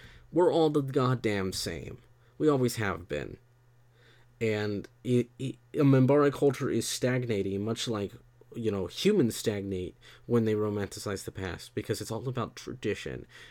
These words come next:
and the old ways are better. Um, and Delenn is trying to change that, and is meeting with immense amount of resistance, as we've well seen.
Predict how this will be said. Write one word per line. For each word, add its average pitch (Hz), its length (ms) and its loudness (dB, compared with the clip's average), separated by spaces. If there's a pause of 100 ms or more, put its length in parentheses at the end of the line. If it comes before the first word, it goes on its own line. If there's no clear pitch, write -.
and 92 400 -6
the - 160 -8
old 95 260 -2
ways 95 280 -2
are 101 120 -2
better. 147 460 -4 (560)
Um, 90 540 -6 (100)
and 101 180 -2
Delenn 120 320 2
is 107 140 0
trying 104 220 -2
to 95 80 -6
change 113 320 -2
that, 87 220 -6
and 90 120 -6
is 92 160 -4
meeting 92 300 -6
with 90 220 -8 (220)
immense 110 460 0
amount 95 220 -4
of 85 60 -8
resistance, 92 520 -6
as 92 140 -6
we've 95 200 -6
well 80 200 -8
seen. 107 400 -4